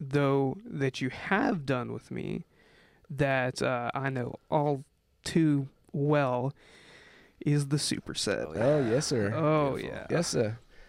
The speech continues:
Speaker 3: This is probably the least advanced of our list today, but it's still something
Speaker 1: Hey.
Speaker 3: that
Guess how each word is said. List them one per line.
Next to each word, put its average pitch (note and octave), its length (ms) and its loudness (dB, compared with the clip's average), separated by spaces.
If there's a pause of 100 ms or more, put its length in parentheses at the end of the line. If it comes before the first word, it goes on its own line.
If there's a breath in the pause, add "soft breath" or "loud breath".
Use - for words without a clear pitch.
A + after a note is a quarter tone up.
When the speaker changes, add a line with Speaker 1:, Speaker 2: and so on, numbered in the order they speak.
(220 loud breath)
Speaker 3:
This C#3+ 180 2
is D3+ 80 -2
probably C#3+ 240 2
the A2+ 120 2
least C3 320 4
advanced D3+ 340 2
of D#3 60 2
our D#3 120 4
list D#3 180 2
today, D3 260 2
but C3 200 2
it's A#2 120 0
still C3+ 220 2
something A#2+ 460 0
Speaker 1:
Hey. G#2+ 160 4
Speaker 3:
that G#2 260 0